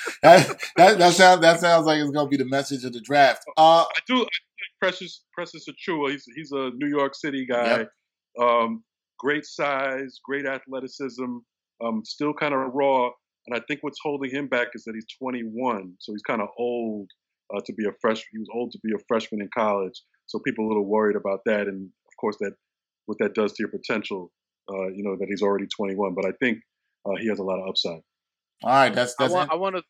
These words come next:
Speaker 3: I wanna throw three names at you, all of whom, uh, we've all seen in college. Actually, three of them that I'm, I'll probably throw, I,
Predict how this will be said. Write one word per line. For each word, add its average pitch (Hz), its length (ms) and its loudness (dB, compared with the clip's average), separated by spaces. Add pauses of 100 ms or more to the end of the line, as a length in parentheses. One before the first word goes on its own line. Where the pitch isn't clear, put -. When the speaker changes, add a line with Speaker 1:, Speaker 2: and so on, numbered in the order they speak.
(220)
Speaker 3:
I 143 40 -6
wanna 170 220 -6
throw 156 220 -6
three 139 300 -10
names 110 320 -8
at 80 80 -10
you, - 220 -16 (540)
all 139 220 -2
of 139 80 -8
whom, 135 420 -6 (140)
uh, 110 200 -2
we've 117 180 -8
all 139 160 2
seen 107 240 -4
in 92 80 -12
college. 87 440 -8
Actually, 90 440 -12 (120)
three 135 200 -4
of 127 80 -4
them 120 180 -4
that 110 160 -8
I'm, 113 480 -4 (180)
I'll 135 120 -6 (100)
probably 160 320 -4
throw, 135 160 -6
I, 127 240 -12